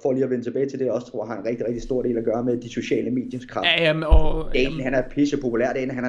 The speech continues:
Speaker 1: er
Speaker 2: Ja.
Speaker 1: nice, så folk kan godt lide Daniel, og så vil de gerne støtte op om det, Daniel laver.
Speaker 2: Ja.
Speaker 1: Det skal man fandme heller ikke, øh,
Speaker 2: Det skal man ikke
Speaker 1: og det er jo
Speaker 2: underkende.
Speaker 1: derfor, at
Speaker 2: Nej.
Speaker 1: det er jo lige præcis derfor, sporten har brug for sådan nogle mennesker.
Speaker 2: Ja.
Speaker 1: De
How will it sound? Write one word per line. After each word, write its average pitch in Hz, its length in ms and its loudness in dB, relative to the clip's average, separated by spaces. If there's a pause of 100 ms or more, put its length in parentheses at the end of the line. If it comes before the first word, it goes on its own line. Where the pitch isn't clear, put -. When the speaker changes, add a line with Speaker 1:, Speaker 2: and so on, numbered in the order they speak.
Speaker 1:
er 110 40 -6
Speaker 2:
Ja. - 80 -2
Speaker 1:
nice, 143 180 -6 (280)
så - 140 -6 (240)
folk 147 180 2
kan 160 80 -2
godt 143 260 2
lide 135 160 -10
Daniel, 170 380 -2
og 127 80 -6
så 147 100 -4
vil 143 120 -2
de 135 40 -6
gerne 135 200 -2
støtte 131 160 -6
op 123 120 0
om 131 100 -4
det, 123 180 -4
Daniel 139 280 0
laver. 110 340 0 (220)
Speaker 2:
Ja. 170 80 -6
Speaker 1:
Det 135 80 0
skal 151 120 -4
man 135 100 0
fandme 139 300 -2
heller 139 200 2
ikke, 120 220 -4
øh, 110 280 -4
Speaker 2:
Det 101 80 -6
skal 190 100 -4
man 175 80 4
ikke 170 140 2
Speaker 1:
og 170 60 4
det 180 40 4 (140)
er 156 40 0
jo 147 60 2
Speaker 2:
underkende. 151 100 -4
Speaker 1:
derfor, 190 160 -10
at 180 160 -12
Speaker 2:
Nej. 180 120 -12
Speaker 1:
det - 80 -20
er - 160 -6
jo - 20 0
lige 226 180 0
præcis 196 260 -4
derfor, 185 300 -4 (260)
sporten 185 280 2
har 175 140 -2
brug 226 200 -2
for 165 80 -4
sådan - 120 -10
nogle 135 100 -4
mennesker. 117 300 -4 (220)
Speaker 2:
Ja. - 40 -8
Speaker 1:
De - 60 -4